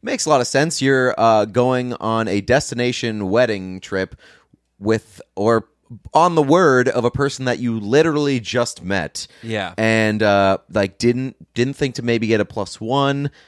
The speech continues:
Speaker 1: even though it's a wedding held by, like, the richest people in all of England. Uh, and then on, on the other side, you have, uh, people that just, like, didn't anticipate any of them back,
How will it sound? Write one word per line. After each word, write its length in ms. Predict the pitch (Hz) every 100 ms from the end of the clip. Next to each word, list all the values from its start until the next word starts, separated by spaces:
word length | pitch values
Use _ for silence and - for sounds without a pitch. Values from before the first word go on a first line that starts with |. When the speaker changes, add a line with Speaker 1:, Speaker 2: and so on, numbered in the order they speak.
| _
Speaker 1:
even 200 | 107 110
though 400 | 104 101 101 -
it's 260 | 98 - -
a 100 | 95
wedding 440 | 90 92 95 92
held 320 | 82 95 98
by, 140 | 90 90
like, 260 | 87 -
the 100 | 85
richest 600 | 90 76 104 - 107 -
people 420 | - 104 107 98 104
in 180 | - 90
all 320 | - 90 104 101
of 120 | 87
England. 640 | 87 110 113 135 139 143 - - _ -
Uh, 500 | 95 92 87 85 87 -
and 160 | 147 170
then 140 | 170
on, 160 | 165 156
on 180 | 165
the 80 | 170
other 140 | 170 170
side, 340 | 165 156 156
you 100 | 139
have, 320 | 127 135 123
uh, 420 | 123 127 127 127
people 320 | 120 139 123 127
that 180 | 123
just, 240 | 107 117 -
like, 200 | 113 87
didn't 320 | 107 123 -
anticipate 800 | 120 120 120 - 110 110 107 - _ _ _ _
any 240 | 117 123 120
of 120 | 110
them 260 | 104 104 95
back, 300 | 95 82